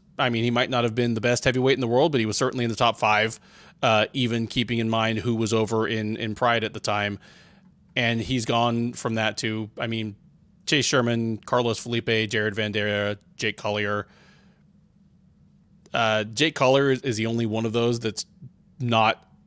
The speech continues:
on the absolute bottom shelf of U F C heavyweights, and Collier is the one that probably beat him. Will he make it, uh, five in a row against, uh, De Lima? Man, good kickboxer.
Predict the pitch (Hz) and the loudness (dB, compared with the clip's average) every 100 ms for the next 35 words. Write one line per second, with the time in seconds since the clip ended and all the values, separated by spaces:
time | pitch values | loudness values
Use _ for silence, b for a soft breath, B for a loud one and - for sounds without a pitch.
0 | _ - 110 104 104 101 _ - 110 - | _ 0 0 0 -4 -8 _ -2 -2 -2
1 | 123 110 113 107 107 117 110 110 113 113 | -4 -2 0 0 0 0 0 -2 -4 -2
2 | - 113 107 117 131 170 - 110 107 101 | -2 -2 -2 0 2 2 2 -2 -4 -10
3 | _ _ _ - 113 110 101 107 107 - | _ _ _ -2 0 2 0 -2 -4 -4
4 | 110 107 101 110 107 107 95 - _ _ | -4 -4 -4 -6 -4 -4 -6 -10 _ _
5 | b b b b b b b _ _ _ | b b b b b b b _ _ _
6 | - _ _ _ _ - 139 180 208 190 | -20 _ _ _ _ -8 4 6 8 6
7 | 190 185 - - 147 143 - 143 160 160 | 6 4 2 2 4 4 6 4 4 4
8 | 151 147 139 139 - - - - 127 120 | 4 4 2 0 -4 -8 -20 -6 0 2
9 | 120 113 - 113 127 147 202 208 _ _ | 0 -2 -6 -4 0 2 0 -2 _ _
10 | - _ _ - 131 101 - - _ _ | -20 _ _ -8 -8 -8 -12 -20 _ _
11 | b b b _ _ _ _ _ _ _ | b b b _ _ _ _ _ _ _
12 | _ _ - 180 165 156 - 147 - 147 | _ _ 2 2 4 0 4 2 4 0